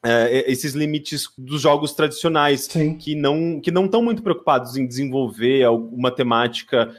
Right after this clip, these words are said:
Speaker 1: eh, dialogando com, com a realidade, dialogando com a sociedade, né? Que tão muito mais preocupadas em desenvolver aquela, aquela experiência contida ali, de que você vai jogar, vai se divertir, mas, eventualmente, sei lá, você vai,
Speaker 2: Passou,
Speaker 1: o máximo
Speaker 2: vou,
Speaker 1: você
Speaker 2: vou
Speaker 1: vai
Speaker 2: jogar
Speaker 1: se
Speaker 2: o próximo.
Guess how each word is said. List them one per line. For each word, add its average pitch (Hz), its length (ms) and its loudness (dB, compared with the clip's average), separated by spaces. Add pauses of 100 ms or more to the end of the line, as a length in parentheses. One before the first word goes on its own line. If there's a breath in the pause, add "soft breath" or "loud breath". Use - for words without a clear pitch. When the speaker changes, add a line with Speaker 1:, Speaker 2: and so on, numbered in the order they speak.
(120)
Speaker 1:
eh, 110 420 4
dialogando 143 580 2
com, 131 480 -6
com 123 280 -4
a 113 40 0
realidade, 110 520 -2
dialogando 113 420 -2
com 185 80 -4
a 170 40 -6
sociedade, 104 680 -2
né? 95 160 -2 (200 loud breath)
Que - 60 -10
tão 160 100 2
muito 190 180 2
mais 190 140 2
preocupadas 160 520 0
em 185 80 -2
desenvolver 170 520 0
aquela, 190 420 2
aquela 214 200 0
experiência 208 540 -2
contida 208 600 -4
ali, 196 280 -2
de - 120 -14
que - 40 -20
você 160 220 -6
vai 170 240 4
jogar, 156 320 0
vai 196 80 -2
se 185 140 -8
divertir, 151 420 -8
mas, 262 260 -2 (240 soft breath)
eventualmente, 208 640 0 (160)
sei - 120 -4
lá, 170 160 4
você 135 100 -2
vai, 131 480 2 (100)
Speaker 2:
Passou, 190 280 2
Speaker 1:
o - 20 6
máximo 151 280 4
Speaker 2:
vou, 156 60 4
Speaker 1:
você 220 60 4
Speaker 2:
vou 196 60 4
Speaker 1:
vai 185 80 6
Speaker 2:
jogar 196 200 6
Speaker 1:
se 202 60 8
Speaker 2:
o 202 40 2
próximo. 139 640 0